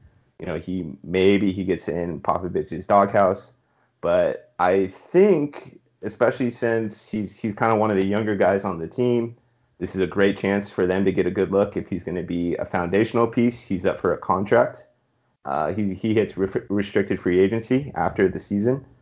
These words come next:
So if you, if we kinda think logically about it, this would be a great opportunity to let him roll for twenty-eight minutes per game, twenty-eight, or, or, you know, maybe even into the thirties, and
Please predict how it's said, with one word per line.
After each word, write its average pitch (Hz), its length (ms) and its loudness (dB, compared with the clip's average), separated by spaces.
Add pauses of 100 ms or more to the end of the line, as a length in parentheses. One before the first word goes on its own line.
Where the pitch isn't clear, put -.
(420)
So 90 540 4
if 95 140 -4
you, 85 240 -4
if - 120 -4
we 117 60 6
kinda 147 240 2
think 127 220 2
logically 98 580 4
about 78 240 -4
it, - 300 -8
this - 640 -8 (320)
would 95 240 -4
be 101 140 0
a 98 60 0
great 101 280 2
opportunity 101 720 0
to 78 480 -4
let 95 200 0
him 98 200 -4
roll 98 260 0
for 95 220 -2
twenty-eight 101 520 -2
minutes 98 220 -4
per - 160 -2
game, 110 340 -2 (720)
twenty-eight, 101 420 0 (280)
or, 69 340 -4
or, 104 200 4
you 104 260 0
know, 92 320 -2
maybe 101 280 2
even 101 220 0
into 98 220 -2
the 90 140 -2
thirties, 95 500 2
and 85 340 -8